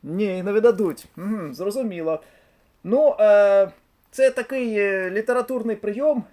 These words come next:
незавершеного сюжету, е, який, е, спонукає читача,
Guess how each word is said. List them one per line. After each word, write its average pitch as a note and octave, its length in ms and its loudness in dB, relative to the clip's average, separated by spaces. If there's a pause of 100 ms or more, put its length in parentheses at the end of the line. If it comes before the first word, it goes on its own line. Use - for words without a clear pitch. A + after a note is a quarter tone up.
(280)
незавершеного G#3 880 -4
сюжету, G3 640 -4 (440)
е, C#3+ 160 -6
який, A3 500 -6
е, F#3+ 320 -2
спонукає G3+ 840 0
читача, A#3 800 -8